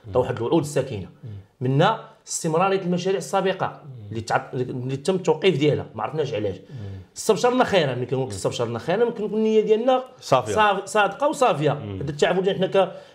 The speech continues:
Speaker 1: كفاعلين جمعويين بالمنطقه كنتبعوا. اليوم بعد مرور سنتين، حنا غادي في الطريق ديال سنتين، لا شيء يذكر بالتراب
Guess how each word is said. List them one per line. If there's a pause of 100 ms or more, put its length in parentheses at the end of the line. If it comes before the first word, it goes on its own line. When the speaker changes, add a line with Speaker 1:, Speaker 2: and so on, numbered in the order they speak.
Speaker 1:
كفاعلين
جمعويين
بالمنطقه
كنتبعوا. (640)
اليوم
بعد
مرور (420)
سنتين، (120)
حنا
غادي
في
الطريق
ديال
سنتين، (720)
لا
شيء
يذكر
بالتراب